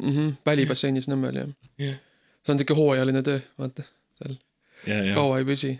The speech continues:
Speaker 1: jah.
Speaker 2: Jah.
Speaker 1: Et
Speaker 2: Nad, sa
Speaker 1: paar,
Speaker 2: ikka s-, iga
Speaker 1: paar nädalat.
Speaker 2: proovid nagu ikka su-, nagu talvel ka ja
Speaker 1: Ei,
Speaker 2: sa
Speaker 1: ma proovin,
Speaker 2: proovid.
Speaker 1: jah, ja, ja, ja. Ma kutsun inimesi ja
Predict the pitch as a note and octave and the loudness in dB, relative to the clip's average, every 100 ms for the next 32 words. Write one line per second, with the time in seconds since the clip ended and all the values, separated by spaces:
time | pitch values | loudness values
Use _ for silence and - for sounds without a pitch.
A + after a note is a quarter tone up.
0 | - C3+ C3+ E3 - - A#2+ A#2 A#2 C3+ | -8 -2 -2 -2 -10 -4 -2 0 2 2
1 | C3+ B2+ A#2+ G#2 - G2 A#2+ B2 D#3 D3 | 4 4 2 -2 -4 -2 -2 4 4 6
2 | D3+ D3+ C#3 C#3 _ D#3 D#3+ _ _ - | 4 2 0 -4 _ -10 -10 _ _ 0
3 | C#3+ C#3+ B2+ G#2 A2+ B2+ D3+ G#2+ A#2 G#2+ | 2 4 4 2 2 2 0 0 0 0
4 | G2+ F#2+ E2+ F#2 G#2 G2 A2 C#3 B2+ B2+ | 0 0 0 0 2 2 2 2 2 2
5 | A#2+ A#2 A#2 - - - - C#3+ C3 G#3+ | 2 0 -2 -14 -20 -4 2 4 6 6
6 | G3+ C#3 D3 C3 - D#3+ _ D3 D3+ E3 | 8 6 4 2 -2 -8 _ -2 0 0
7 | E3 E3+ C3 - _ _ _ _ _ D3+ | 0 -2 -4 -8 _ _ _ _ _ 0
8 | E3 G3+ D3 D3 D3 C3 B2 B2+ B2+ | 2 2 2 4 4 2 0 2 2